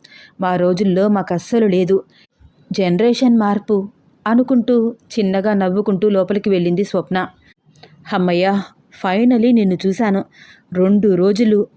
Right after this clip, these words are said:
నిన్ను చూడకపోతే పిచ్చెక్కిపోయింది నాకు." "ఏ, బెంగ పెట్టుకున్నావా?" "ఏమో, దీన్ని బెంగ అనే అంటారేమో." "నీకస్సలు నేను గుర్తు రాను కదా?" "ఎవరు చెప్పారు?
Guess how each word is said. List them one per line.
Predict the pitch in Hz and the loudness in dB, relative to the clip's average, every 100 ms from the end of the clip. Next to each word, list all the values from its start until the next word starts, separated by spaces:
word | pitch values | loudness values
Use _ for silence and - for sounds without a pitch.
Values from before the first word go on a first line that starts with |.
| 185 | -2
నిన్ను | 180 175 | 0 -2
చూడకపోతే | 160 - 208 240 294 269 214 214 | -4 -6 -2 0 0 0 0 0
పిచ్చెక్కిపోయింది | 247 208 175 - 285 254 247 226 208 208 | -2 -2 -6 -4 -4 0 0 2 2 2
నాకు." | 196 180 202 - _ _ _ _ _ _ _ 190 | 0 0 -4 -6 _ _ _ _ _ _ _ -4
"ఏ, | 185 233 247 _ _ 170 | -2 -2 -4 _ _ -6
బెంగ | 175 170 | -4 -2
పెట్టుకున్నావా?" | 226 226 - 190 175 175 240 311 _ _ _ - _ _ _ | -2 -4 -4 -4 -2 0 0 -2 _ _ _ -20 _ _ _
"ఏమో, | 180 180 185 190 - _ _ | -2 0 0 -2 -6 _ _
దీన్ని | 160 180 170 | -4 -2 -2
బెంగ | 151 160 165 185 | -2 -4 -2 0
అనే | 240 220 220 | 0 0 0
అంటారేమో." | 214 190 208 202 196 190 - _ _ _ _ _ _ - | -2 -2 -2 0 0 -2 -6 _ _ _ _ _ _ -4
"నీకస్సలు | 196 180 175 160 - 247 226 | -2 -2 -4 -4 -2 2 4
నేను | 262 226 190 | 4 2 2
గుర్తు | 190 - 254 | -2 0 0
రాను | 220 220 | 2 2
కదా?" | 233 180 226 370 - _ _ _ _ _ _ - | 0 0 0 -2 -8 _ _ _ _ _ _ -2
"ఎవరు | 180 190 208 | 0 0 0
చెప్పారు? | 247 220 202 196 | -2 0 0 0